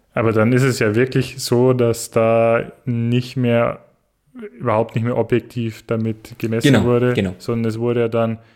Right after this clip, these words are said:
Speaker 1: da haben ja dann mit Sicherheit Leute das gekauft und gedacht, äh, sie können noch,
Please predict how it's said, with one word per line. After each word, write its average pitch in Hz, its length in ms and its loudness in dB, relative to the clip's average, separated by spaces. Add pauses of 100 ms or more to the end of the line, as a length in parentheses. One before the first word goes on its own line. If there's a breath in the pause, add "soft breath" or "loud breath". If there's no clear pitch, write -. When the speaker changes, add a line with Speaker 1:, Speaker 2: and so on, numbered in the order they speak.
(380 soft breath)
Speaker 1:
da 117 100 -4
haben 117 60 0
ja 120 60 0
dann 117 120 2
mit 113 120 -6
Sicherheit 120 480 -4
Leute 120 460 -4
das 117 220 -8
gekauft 120 680 -6
und 117 440 -10
gedacht, 113 520 -10
äh, 113 420 -10
sie 110 240 -10
können 113 360 -10
noch, 110 360 -12